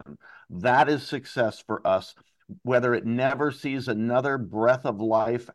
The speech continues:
after the fourteenth, if it does, then it was meant to be. If not,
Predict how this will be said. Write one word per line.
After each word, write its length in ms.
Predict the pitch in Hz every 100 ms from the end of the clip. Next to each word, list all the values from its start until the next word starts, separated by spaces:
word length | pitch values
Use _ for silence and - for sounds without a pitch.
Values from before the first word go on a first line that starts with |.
| _
after 360 | - 107 110 120
the 80 | 107
fourteenth, 760 | - 120 123 - 139 143 175
if 140 | - 107
it 100 | 104
does, 420 | 123 147 180 180 - -
then 120 | 123
it 80 | 123
was 180 | 117 107
meant 220 | 127 123
to 80 | 131
be. 340 | 120 107 92 -
If 200 | 107 -
not, 360 | 127 170 190